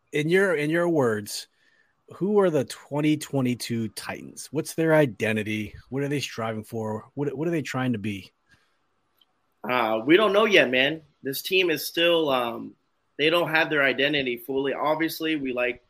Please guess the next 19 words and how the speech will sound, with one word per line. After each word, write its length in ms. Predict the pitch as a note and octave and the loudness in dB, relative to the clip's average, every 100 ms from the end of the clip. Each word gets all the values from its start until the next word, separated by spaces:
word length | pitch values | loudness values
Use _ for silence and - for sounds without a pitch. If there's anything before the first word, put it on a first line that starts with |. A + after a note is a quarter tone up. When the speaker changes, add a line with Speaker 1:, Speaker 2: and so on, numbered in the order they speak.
| - | -14
Speaker 2:
we're 340 | A2 A#2+ A2 - - | -8 -6 -8 -10 -14
a 80 | A#2 | -8
run 300 | B2+ C#3 C3+ | -4 -4 -6
first, 460 | C3+ C3+ D3 - - _ _ _ _ _ | -4 -4 -4 -10 -18 _ _ _ _ _
um, 460 | G#2 G#2 G#2+ G#2 G2+ _ _ _ - | -10 -10 -10 -14 -18 _ _ _ -4
type 200 | C3 B2+ | -2 -2
of 60 | A#2+ | -4
team. 500 | - C#3 D#3 F#3 F3 _ _ _ _ - | -6 -4 -4 -6 -12 _ _ _ _ -6
But 100 | C3+ | -4
at 40 | C3 | -4
the 60 | |
same 240 | - E3+ D#3+ | -2 -2 -2
time, 360 | E3 F3 C#3+ | -2 -2 0
man, 280 | C3 B2+ A#2+ | -2 -2 -4
this, 160 | A2+ C#3+ - | -6 -10 -8
this 180 | C3 - | -8 -6
team 260 | D#3+ D#3+ | -4 -2
has, 560 | C3+ B2+ A#2+ A2+ - - _ _ _ _ _ _ _ - - - _ _ | 0 0 -2 -4 -12 -16 _ _ _ _ _ _ _ -20 -20 -20 _ _
has, 340 | A#2 A2+ G#2+ | -4 -4 -4